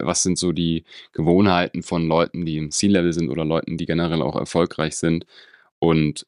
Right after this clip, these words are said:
am Ende kann man sagen, manche stehen spät auf, manche stehen früh auf,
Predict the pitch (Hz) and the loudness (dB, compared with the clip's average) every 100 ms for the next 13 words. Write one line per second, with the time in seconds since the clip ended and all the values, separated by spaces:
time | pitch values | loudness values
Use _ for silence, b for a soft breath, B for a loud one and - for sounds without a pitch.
0 | _ _ _ _ _ _ - 82 80 90 | _ _ _ _ _ _ -2 2 2 2
1 | 92 87 82 78 80 87 92 - 85 73 | 2 2 2 2 2 0 -2 0 0 2
2 | 113 120 107 117 - _ _ - 85 82 | 4 6 6 4 0 _ _ 0 0 0
3 | 82 87 76 - 117 90 104 - | 0 0 0 2 4 6 4 2